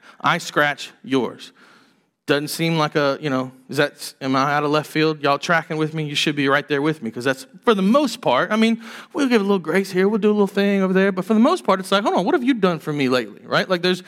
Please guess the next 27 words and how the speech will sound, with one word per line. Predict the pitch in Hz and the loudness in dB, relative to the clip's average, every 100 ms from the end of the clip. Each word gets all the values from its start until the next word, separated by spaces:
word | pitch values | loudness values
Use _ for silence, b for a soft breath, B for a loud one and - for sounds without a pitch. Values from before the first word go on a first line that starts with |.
| B B | B B
there's | 196 175 | 2 2
an | 185 | 0
exchange | 180 - 226 240 226 208 - - | 0 -2 0 2 2 0 -2 -2
system | 226 214 - 165 156 | 0 0 0 -2 0
in | 165 175 | 0 2
our | 160 | 2
life. | 160 175 143 | 2 0 0
Whether | 165 180 | 0 2
we | 175 247 | 4 2
want | 226 214 | 2 0
to | 190 | -4
say | - 208 214 220 | -2 2 2 2
it | - | 2
is | 202 190 | 2 2
there | 190 196 175 | 2 2 2
or | |
not. | 120 151 233 262 - _ B B B B B B B B B - | 0 2 2 0 -10 _ B B B B B B B B B -10
Friends, | - 247 214 131 104 - | 2 2 2 -2 -10 -6
great, | - 202 - - | 0 0 0 -2
great | 185 170 | 0 2
model. | 160 143 113 104 _ B B B B B | 0 0 -4 -10 _ B B B B B
Most | - 208 247 311 - | 4 6 6 4 2
of | 285 233 | 2 4
you | 254 | 4
don't | 240 240 208 | 4 2 2
have | 214 - | 0 0
friends | 202 208 240 247 - | 0 2 2 0 -4